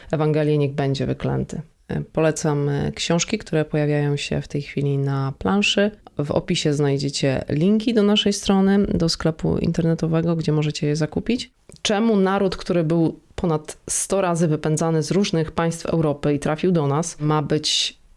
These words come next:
narodem wybranym? Jeżeli ktoś był ponad sto razy wyrzucony z różnych miejsc pracy, to nie z szefami jest coś nie tak, ale raczej z nim. Żydzi mesjanistyczni, nie wiem, czy wiecie, że coś takiego jest, to znaczy tacy, którzy widzą Mesjasza w Chrystusie,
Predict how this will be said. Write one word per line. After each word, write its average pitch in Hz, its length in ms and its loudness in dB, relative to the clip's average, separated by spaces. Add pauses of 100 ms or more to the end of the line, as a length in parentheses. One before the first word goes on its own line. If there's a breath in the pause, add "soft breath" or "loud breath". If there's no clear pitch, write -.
(480)
narodem 147 380 2
wybranym? 135 460 0
Jeżeli 156 400 2
ktoś - 500 -2
był 151 260 2
ponad 151 320 -2
sto - 180 -2
razy 165 240 2
wyrzucony 156 560 0
z 147 40 0
różnych 160 420 2
miejsc 151 280 -2
pracy, 151 640 -2
to 156 140 0
nie 156 180 4
z 160 60 0
szefami 185 480 0
jest 143 180 -2
coś - 180 -4
nie 147 120 0
tak, 151 360 -4
ale 147 460 0
raczej 143 480 -2 (100)
z 156 120 0
nim. 156 260 2 (160)
Żydzi 180 680 2
mesjanistyczni, 175 880 0
nie 170 100 4
wiem, 156 140 2
czy 160 120 -2
wiecie, 156 240 0
że 151 100 -4
coś - 160 -4
takiego 147 300 -2
jest, 131 380 -2
to 160 100 -2
znaczy 170 260 0
tacy, 190 280 -2
którzy 156 500 0 (120)
widzą 180 340 2
Mesjasza 160 640 -2
w - 60 -16
Chrystusie, 156 640 -2